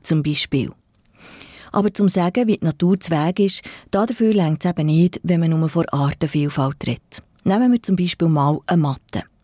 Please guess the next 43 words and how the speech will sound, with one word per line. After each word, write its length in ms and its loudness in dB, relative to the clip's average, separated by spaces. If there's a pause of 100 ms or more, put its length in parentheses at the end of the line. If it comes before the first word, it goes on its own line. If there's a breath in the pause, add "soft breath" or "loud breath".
(640 loud breath)
Es 140 -4
kann 140 0
sein, 400 2
dass 160 -2
es 100 -2
in 140 4
einer 100 0
Matte 460 0 (180 soft breath)
ganz 420 0
eine 120 -2
grosse 500 -2
Artenvielfalt 840 -2
hat, 260 -10
viele 320 2
unterschiedliche 720 0
Tier- 280 0
und 140 0
Pflanzenarten. 840 -2 (460 loud breath)
Aber 140 0
das 160 -4
braucht 340 -2
nicht 280 2
zu 100 -2
heissen, 420 0 (260 loud breath)
dass 160 -2
es 120 -2
der 100 -2
Natur 480 2
da 240 0
tipptopp 720 -8
geht. 560 -4 (520 loud breath)
Man 100 2
findet 300 -2
vielleicht 260 0
schon 160 2
noch 100 2
Knabenkraut, 880 -2
aber 200 0
nur 200 4
noch 120 2
gerade 220 -4
in 60 2
einem 260 4